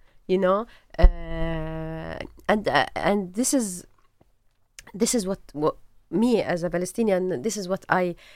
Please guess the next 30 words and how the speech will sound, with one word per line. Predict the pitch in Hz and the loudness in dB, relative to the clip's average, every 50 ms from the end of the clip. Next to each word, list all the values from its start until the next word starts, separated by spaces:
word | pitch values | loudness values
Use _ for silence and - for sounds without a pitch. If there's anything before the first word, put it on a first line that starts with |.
| - _ _ _ - | -20 _ _ _ 0
I | 170 180 175 170 170 185 190 196 - - - | 0 2 2 0 -2 -2 -4 -4 -6 -2 2
try | - 226 214 214 | 4 4 4 2
to, | 208 - - - 190 180 175 170 165 - - - | -2 -6 -6 -4 -4 -2 -2 -2 -4 -4 -6 -8
to, | - - 175 170 170 170 170 170 160 165 165 - _ - - | -14 -12 -10 -10 -8 -8 -8 -8 -8 -8 -10 -14 _ -20 -18
to | - - 190 - | -10 -4 4 6
ask | - 208 214 208 - - _ | 6 6 6 4 -4 -8 _
for, | - - - | -12 -12 -12
from | - - - 226 240 214 | -6 0 2 2 2 2
the | 170 190 | -2 -4
Palestinian. | - 151 156 165 - - - 160 156 139 127 147 151 - - - - _ - | -4 -4 -4 -6 -8 -6 -4 -4 -2 -2 -4 -6 -8 -12 -16 -20 -20 _ -2
Be-, | - 196 170 - | 0 2 2 2
uh, | 165 190 190 - | 2 2 0 0
that's | 151 190 220 220 - - | 2 2 2 2 2 0
why | 220 214 202 | 2 2 2
I | - - 180 | 2 0 0
am | 190 185 185 180 | 0 0 -2 0
talking | - 254 240 233 - 190 | 0 0 0 2 0 -2
to | 175 - - 170 | -2 -2 -10 -8
Palestinian. | - 147 143 - - - 147 143 143 160 | -8 -8 -8 -8 -10 -8 -6 -6 -4 0
My | 190 190 196 196 190 151 160 143 - - _ _ | 2 2 2 2 0 -2 -6 -6 -8 -10 _ _
poetry, | - - 247 240 220 - - - 170 160 | -2 0 0 0 0 -2 -4 -4 -4 -2
my | 170 165 170 165 | 0 0 -2 -2
things, | 160 - - 233 233 214 190 196 - - | -2 -2 0 0 0 0 -4 -6 -6 -6
it's | 185 - - | -4 -4 0
all | - 196 233 233 233 214 - - - - 180 | 2 2 2 2 -2 -4 -8 -8 -6 -4 -2
going | 190 208 302 262 226 233 220 - - | 0 2 2 2 2 0 0 -6 -8
to | - 269 233 | -6 -2 0
Palestinian, | 220 190 175 175 - - 202 180 175 151 143 143 185 | 0 0 0 -2 -4 0 0 2 2 2 2 2 4
not | 226 240 233 - | 2 2 2 -2
to | - | -6